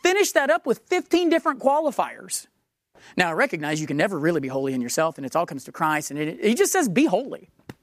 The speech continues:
And you know the rest. You know it doesn't come from you. You know it's gotta come from the Lord.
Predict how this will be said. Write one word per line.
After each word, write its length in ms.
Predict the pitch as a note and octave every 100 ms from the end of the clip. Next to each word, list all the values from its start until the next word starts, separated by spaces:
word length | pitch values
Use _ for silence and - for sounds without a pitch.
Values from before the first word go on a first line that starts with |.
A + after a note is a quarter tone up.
| _ _ _ _ _ _ _ _ _ _ _ _ _
And 100 | C4
you 80 | F#4+
know 160 | G#4+ G4
the 100 | A3
rest. 180 | E3 D#4+
You 180 | B4+
know 260 | A4+ A4 C#4+
it 60 | A3+
doesn't 280 | G#3 F3+
come 180 | D#3+ D#3+
from 200 | C#3 C#3+
you. 320 | C3 C3+ D#4 - _ _ _ _ _ _
You 180 | C4 G#4
know 200 | G4 E4+
it's 120 | D4+
gotta 200 | C#4 A3+
come 240 | - G3 D#3+
from 160 | F3
the 100 | D#3
Lord. 400 | C#3+ C#3+ B3 F#4